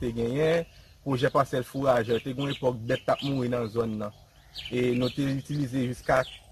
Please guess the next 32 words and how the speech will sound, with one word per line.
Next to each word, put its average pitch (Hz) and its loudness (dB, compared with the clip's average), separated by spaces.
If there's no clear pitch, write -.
twa 143 6
pwen 143 -2
senk 147 -6
ekta 123 -4
pou 120 -4
nou 117 -10
te 131 -10
fè 120 -2
de 117 -2
plantasyon 120 -4
zèb 123 0
elefan, 147 -2
pou 135 0
nou 127 0
te 143 0
ka 131 6
fè 127 2
sa 127 6
le 123 0
fon 151 -2
e 135 -4
ansilaj, 139 0
pou 143 -2
nou 131 -4
te 143 -2
kapab 131 4
ede 135 2
popilasyon, 131 0
ede 147 4
elevè 123 2
yo 123 -2
sitou, 156 4